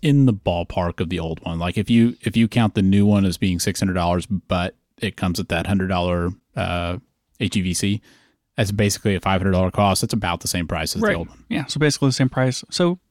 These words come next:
Speaker 2: a lot of interest, like, you know, those are all interesting new features.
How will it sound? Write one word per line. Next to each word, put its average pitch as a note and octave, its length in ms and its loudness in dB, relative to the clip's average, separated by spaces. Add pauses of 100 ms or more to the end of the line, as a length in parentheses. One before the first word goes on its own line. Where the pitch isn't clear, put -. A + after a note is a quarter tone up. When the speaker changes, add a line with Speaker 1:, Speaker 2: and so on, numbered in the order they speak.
(140)
Speaker 2:
a - 20 -2
lot A3 140 6
of B3 220 0
interest, - 440 0
like, E3+ 140 2
you F3+ 60 4
know, F3 100 4
those F3+ 120 4
are F#3 80 8
all F#3 100 8
interesting E3+ 340 0
new D#3+ 80 4
features. D#3 400 0